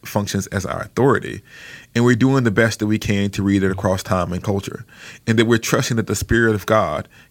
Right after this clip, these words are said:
can lead us to truth. And so what I am much more about is mutuality than deconstruction. And if you're an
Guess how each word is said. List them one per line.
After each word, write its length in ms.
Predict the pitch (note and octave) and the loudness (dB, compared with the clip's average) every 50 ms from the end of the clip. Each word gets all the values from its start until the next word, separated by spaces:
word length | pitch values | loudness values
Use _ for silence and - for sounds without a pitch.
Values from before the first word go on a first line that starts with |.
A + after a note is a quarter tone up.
| - - | -10 -6
can 260 | - G#2+ G2+ G2+ G2+ | -6 -4 -4 -2 0
lead 320 | A2 B2+ D3 D3 C3+ - | 2 4 4 4 2 2
us 260 | - G#2 G2 G2+ - - | 0 -4 -4 -4 -6 -8
to 280 | - - C#3+ C3+ A#2 | -4 0 0 0 0
truth. 420 | - - - F#3+ G#3+ - - - - - - - - - - - - - | 0 -2 -2 -2 0 -2 -2 -4 -10 -20 -20 -20 -18 -18 -18 -8 -4 -2
And 100 | C#3+ - | 0 2
so 80 | E3 | 4
what 160 | D#3 D#3 D3 - C#3 | 4 4 4 2 2
I 160 | D#3+ F#3+ G#3 | 2 2 4
am 140 | G#3 D#3+ C3+ | 2 2 2
much 260 | C3+ C#3+ C#3+ - - | 2 0 0 0 -2
more 300 | B2 B2+ B2 B2 A#2+ - - | 0 2 4 4 4 4 2
about 360 | A2+ G2 A2+ A2+ A2 G#2 - | 2 2 4 4 2 2 -2
is 140 | G#2 - - | -4 -6 -2
mutuality 680 | G2+ A2+ B2+ B2+ - G#2 G2+ G#2+ A#2 G#2 G2+ - G2+ | 0 0 0 0 0 2 4 4 4 2 0 -4 -4
than 160 | F2 F#2+ F#2 | -4 -4 -4
deconstruction. 680 | F2 G#2 F#2+ - F#2 - - G#2+ G2+ G2 - - F#2 - - _ - - - - - - - - | -4 -4 -4 -6 -6 -4 -2 -2 -2 -2 -4 -12 -14 -16 -20 _ -20 -20 -20 -20 -20 -10 -4 0
And 160 | C3 C3+ C3 | 2 4 4
if 140 | C3+ C3 D#3 | 2 2 4
you're 140 | E3 D#3+ | 4 4
an 100 | C3 B2+ | 4 2